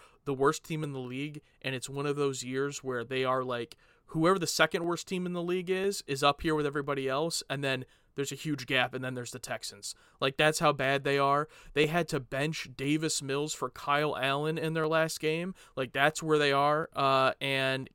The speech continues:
Kyle Allen did not <laughs> play well either. Um, they have one win and one tie, and their highest scoring game, they scored twenty-four points in a loss against the Chargers. There's absolutely no reason we should not score thirty points,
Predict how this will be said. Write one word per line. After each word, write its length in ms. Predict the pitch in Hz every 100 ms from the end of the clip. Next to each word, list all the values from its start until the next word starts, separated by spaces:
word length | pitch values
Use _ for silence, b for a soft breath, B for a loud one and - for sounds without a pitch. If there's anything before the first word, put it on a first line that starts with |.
| -
Kyle 220 | 143 139
Allen 220 | 135 139
did 100 | 127
not 220 | 131 139 -
<laughs> 40 |
play 180 | 151 151
well 300 | 165 160 143
either. 320 | 165 185 190 B B B
Um, 300 | - 139 131
they 140 | 135 139
have 260 | 147 131
one 480 | 123 123 147 170 160
win 260 | 147 156 165
and 320 | - 135 123
one 240 | 131 143 151
tie, 500 | 143 135 143 170 196 b b _
and 380 | 135 131 127 127 -
their 500 | 127 123 135 131 127
highest 520 | - 151 151 156 160
scoring 480 | - 156 156 147 139
game, 360 | 135 143 143 139
they 160 | 139 131
scored 420 | - - 135 135
twenty-four 600 | - 143 139 131 135 131
points 540 | - 131 110 101 - -
in 120 | 131
a 40 |
loss 400 | 123 127 120 117
against 300 | 123 123 120
the 80 | -
Chargers. 580 | 113 120 110 - - - B B B B B
There's 240 | 147 170 170
absolutely 500 | 165 - 170 151 151
no 160 | 151
reason 460 | 147 143 139 147 139
we 80 | 139
should 200 | - 139
not 220 | 135 131
score 340 | - 139 135
thirty 340 | 135 139 135 127
points, 460 | - 170 160 -